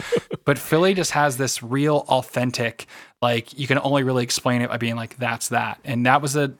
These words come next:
Speaker 2: a spirit we tried to capture, uh, and that was something that we tried to do. And I can say, at least in, from the debut through that first season, Gritty lived up to that.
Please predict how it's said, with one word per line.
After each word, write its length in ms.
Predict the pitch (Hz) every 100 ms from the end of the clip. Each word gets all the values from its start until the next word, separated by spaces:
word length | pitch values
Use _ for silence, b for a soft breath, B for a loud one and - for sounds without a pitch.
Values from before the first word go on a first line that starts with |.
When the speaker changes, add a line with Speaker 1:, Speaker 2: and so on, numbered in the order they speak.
| -
Speaker 2:
a 120 | 131
spirit 360 | - 147 147 131
we 80 |
tried 220 | - 131 127
to 40 |
capture, 460 | - 131 - 214 220 B B B 131
uh, 400 | 123 123 123 127 -
and 160 | 131
that 160 | 127 131
was 140 | 131
something 240 | - 131 131
that 100 | 127
we 120 | 127
tried 160 | 131 127
to 80 |
do. 200 | 123 135
And 80 | 135
I 80 | 120
can 120 | -
say, 220 | - 139 127
at 100 | 135
least 240 | 143 -
in, 260 | 131 123 - _
from 220 | - 147
the 80 | 127
debut 520 | 131 127 123 156 202
through 200 | - 151
that 180 | 135 127
first 260 | 135 127 -
season, 340 | 139 170 170
Gritty 280 | 131 127 123
lived 180 | 120 120
up 100 | -
to 80 | -
that. 200 | 104